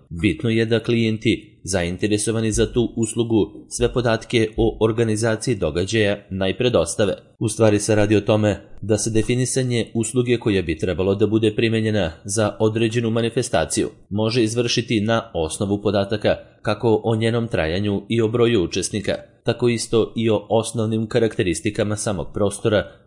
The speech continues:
u kome će se odvijati. Nakon što klijent bude konkretne informacije dostavio, zaposleni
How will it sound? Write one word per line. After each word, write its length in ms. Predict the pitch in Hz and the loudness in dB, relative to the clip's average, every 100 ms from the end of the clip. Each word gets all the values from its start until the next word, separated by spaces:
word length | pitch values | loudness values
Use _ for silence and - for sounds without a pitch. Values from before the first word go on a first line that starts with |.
| - | -4
u 120 | 120 | 0
kome 240 | 110 104 | 0 0
će 140 | 98 117 | 0 -2
se 160 | - | 2
odvijati. 640 | 131 113 87 82 104 - - _ | 0 2 0 2 -2 -4 -10 _
Nakon 400 | 107 104 - 104 | -2 -2 0 0
što 260 | 98 - 98 | 0 0 2
klijent 400 | 107 104 104 101 | 4 4 4 2
bude 300 | 110 104 90 - - - | 4 6 4 0 -4 0
konkretne 500 | 110 98 120 120 131 | 0 2 2 2 0
informacije 540 | 120 120 113 110 123 | 0 0 0 0 0
dostavio, 600 | 110 110 - 117 117 95 76 - - | 2 2 2 2 4 4 2 -8 -12
zaposleni 760 | 101 113 - 117 127 120 87 | 0 0 0 -2 0 0 -2